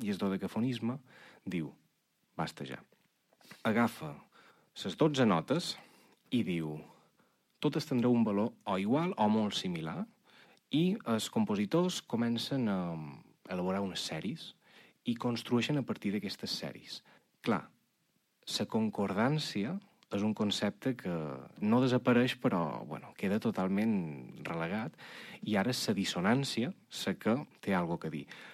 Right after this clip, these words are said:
Tot això va en consonància també amb moments històrics. També hi ha perspectives que remarquen que el moment històric europeu era molt fotut, hi havia molta crisi, molta fatalitat, molta decadència, molt de problemes socials,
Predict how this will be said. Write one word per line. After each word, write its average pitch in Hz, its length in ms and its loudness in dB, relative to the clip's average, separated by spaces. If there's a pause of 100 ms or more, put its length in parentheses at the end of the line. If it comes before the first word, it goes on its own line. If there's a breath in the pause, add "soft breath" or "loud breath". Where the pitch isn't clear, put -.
(140 loud breath)
Tot 185 160 4
això 175 220 8
va 160 160 8
en 123 120 8
consonància 110 580 2
també 107 220 4
amb 98 400 2
moments 98 420 2
històrics. 85 520 -4
També 92 220 0
hi 95 100 2
ha 98 340 2
perspectives 127 760 0
que 90 420 -2
remarquen 104 600 0
que 87 200 -4 (400 loud breath)
el 113 100 0
moment 110 320 4
històric 113 380 2
europeu 117 560 2 (300)
era 90 180 0
molt 85 200 0
fotut, - 440 -6 (520)
hi 95 100 -2
havia 90 180 0
molta 90 240 -2
crisi, 104 380 0
molta 90 260 -2
fatalitat, 113 560 0
molta 87 320 -2
decadència, 110 560 0
molt 95 240 2
de - 20 -2
problemes 90 380 -4
socials, 113 500 -6